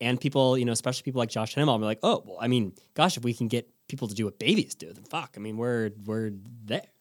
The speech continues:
But, um, there's a certain dearth of the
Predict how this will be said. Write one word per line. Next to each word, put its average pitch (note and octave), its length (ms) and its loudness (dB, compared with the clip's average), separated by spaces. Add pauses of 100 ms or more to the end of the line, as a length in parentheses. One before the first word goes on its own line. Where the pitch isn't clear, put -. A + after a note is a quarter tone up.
(360)
But, C3 320 2
um, A#2 500 2 (840)
there's F3+ 340 6
a G3 80 4
certain E3 320 2
dearth D#3 560 2
of A2+ 340 0
the A2 420 0